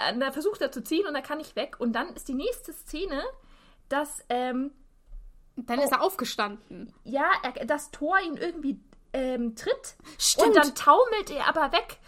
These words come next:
Speaker 1: Und ich verstehe das nicht, weil, also, Thor hat den Hammer noch nicht in der Hand, sondern er tritt ihn und dann be-, ist der, taumelt der weg und, aber er kann
Speaker 2: Ja.
Speaker 1: sich ja eigentlich gar nicht bewegen.
Speaker 2: Ja, genau. Und dann versucht Thor nämlich, äh, äh, dann versucht Hulk über dem Hammer stehend den Hammer hochzuheben, was nicht funktioniert.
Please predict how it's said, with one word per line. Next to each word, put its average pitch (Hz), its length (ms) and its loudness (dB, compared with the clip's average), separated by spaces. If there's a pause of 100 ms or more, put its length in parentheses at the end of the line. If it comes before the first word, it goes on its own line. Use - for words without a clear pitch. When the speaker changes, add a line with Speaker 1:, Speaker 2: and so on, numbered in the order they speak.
(180)
Speaker 1:
Und 311 200 -6
ich 294 100 -8
verstehe 330 420 -2
das 285 240 -2
nicht, 285 260 0
weil, 247 160 -2
also, 262 220 -6
Thor 320 300 -4
hat 320 160 -6
den 302 160 -8
Hammer 330 180 -6
noch 262 80 -6
nicht 330 200 -8
in 262 60 -10
der 247 140 -6
Hand, 415 100 -4
sondern 269 240 -10
er 208 60 -8
tritt - 320 -12
ihn 294 100 -10
und 247 160 -4
dann 254 140 -2
be-, 240 140 -8 (120)
ist - 200 -12
der, 294 220 -4 (440)
taumelt 339 400 -6
der 285 140 -4
weg 330 240 -6
und, 247 200 -4
aber 233 140 -2
er 233 60 -4
kann 254 120 2
Speaker 2:
Ja. 226 240 6
Speaker 1:
sich 262 80 -2
ja 254 120 -2
eigentlich 294 380 -8
gar 247 180 0
nicht 330 140 -14
bewegen. 302 300 -6
Speaker 2:
Ja, 294 160 6
genau. 320 240 8
Und 240 140 0
dann 294 100 6
versucht 339 400 0
Thor 302 220 8
nämlich, 285 420 0
äh, 233 380 2
äh, 240 40 0
dann 247 140 2
versucht 247 460 -4
Hulk 294 240 6
über 294 260 6
dem 240 220 -2
Hammer 294 220 6
stehend 294 580 -2
den 247 160 -4
Hammer 254 240 2
hochzuheben, 208 420 -6
was 208 140 -8
nicht 220 100 -10
funktioniert. 226 560 -6